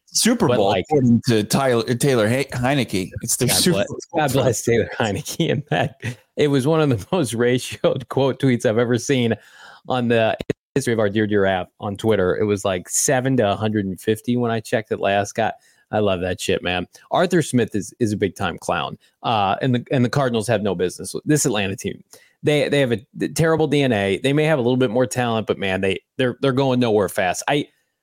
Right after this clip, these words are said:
Speaker 2: I think Kyler Murray wins Sunday, and it's basically gonna be like, "Game on." We're, we, we feel really good about even, like, even if it doesn't,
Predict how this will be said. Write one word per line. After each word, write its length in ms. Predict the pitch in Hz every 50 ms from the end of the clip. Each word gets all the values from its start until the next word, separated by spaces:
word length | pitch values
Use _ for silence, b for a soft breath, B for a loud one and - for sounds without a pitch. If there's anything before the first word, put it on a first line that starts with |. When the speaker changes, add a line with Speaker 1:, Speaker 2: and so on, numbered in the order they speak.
| _ _ _ _ -
Speaker 2:
I 120 | 123 135 160
think 200 | 190 196 196 -
Kyler 280 | 170 165 170 170 170
Murray 220 | 165 160 156 156 151
wins 260 | 143 147 147 143 -
Sunday, 600 | - 139 139 151 147 117 104 101 98 92 98 - _ -
and 120 | 113 113
it's 200 | 110 107 107 -
basically 480 | - 117 113 110 - - - 113 110 107
gonna 140 | 110 107 104
be 100 | 104 104
like, 320 | 101 98 98 95 92 87 _ _ _ _ - 127
"Game 280 | 127 123 123 123 120
on." 340 | 101 95 95 95 95 98 101 - _ -
We're, 320 | 127 127 123 123 123 123 - -
we, 260 | 127 131 127 - - -
we 100 | 131 127
feel 240 | 113 - - 107 92
really 220 | 101 110 120 123
good 160 | 107 113 110 104
about 460 | 90 98 98 92 92 90 87 - _ _ _ _ _ _ _ _ _
even, 280 | - 202 247 294 285 247
like, 280 | 233 202 175 151 - _ _ _ _ _ _ _ -
even 220 | 190 226 233 226
if 100 | 196 151
it 160 | 139 107 -
doesn't, 520 | - 143 139 143 143 139 151 147 131 -